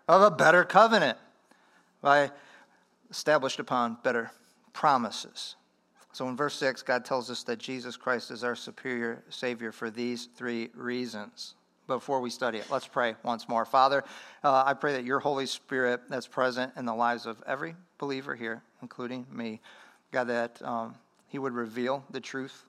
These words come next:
of your word here to us. And for those, if there's one that may not know you as Savior, God, that your Holy Spirit would call them to repentance and faith this morning,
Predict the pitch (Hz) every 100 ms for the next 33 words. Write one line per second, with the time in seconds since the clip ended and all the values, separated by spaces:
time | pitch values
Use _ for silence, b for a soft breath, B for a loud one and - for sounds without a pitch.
0 | - 120 120 110 127 120 135 131 131 147
1 | 131 135 135 - - 139 120 120 131 131
2 | 123 139 - 123 - 127 131 131 120 120
3 | 120 117 135 123 120 131 123 - B B
4 | B B 127 123 117 117 113 - 120 117
5 | 117 120 123 135 123 117 120 113 120 110
6 | - 113 107 104 - 110 107 104 107 104
7 | - 117 107 95 104 - 147 147 - 117
8 | 104 117 110 95